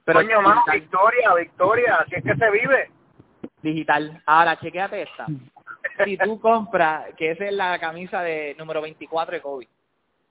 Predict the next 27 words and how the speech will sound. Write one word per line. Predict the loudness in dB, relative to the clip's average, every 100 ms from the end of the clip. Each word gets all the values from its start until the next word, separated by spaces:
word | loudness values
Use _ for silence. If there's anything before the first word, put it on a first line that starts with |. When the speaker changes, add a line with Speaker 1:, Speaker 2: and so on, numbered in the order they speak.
| _ _ _ _ _ _ _ _ _
Speaker 1:
Si | -6 -2
uno | 0 0 0
compra | 0 0 2 2 2
Speaker 2:
Ajá. | -2 -12 _ _ _ _ _ _ _ _ _ -8
Speaker 1:
el | -6 -2
Mamba | -2 0 -2
Forever | -2 -4 -2 -4
Edition | -6 -8 -10 -8
de | -4 -4
Play | -4 -6 -8 -10
cuatro, | -4 -2 -2 -8 -12 -16 -20 _ _ _ _ _ _ _ _ -20 _ -20 -20 _ _ _ _ _ -20 -20 -14 -8
te | -6
llega | -4 -4 -2 -4
en | -4 -8
septiembre, | -10 -10 -10 -8 -8 -6 -6
do-, | -6 -8 -8
eh, | -4 -4
te | -2 -4
llega | -4
en | -8
septiembre | -12 -12 -8 -8
de |
dos | -8
mil | -10 -10
veinte, | -10 -10 -16
septiembre | -14 -8 -2 -2
cuatro. | 4 4 4 -2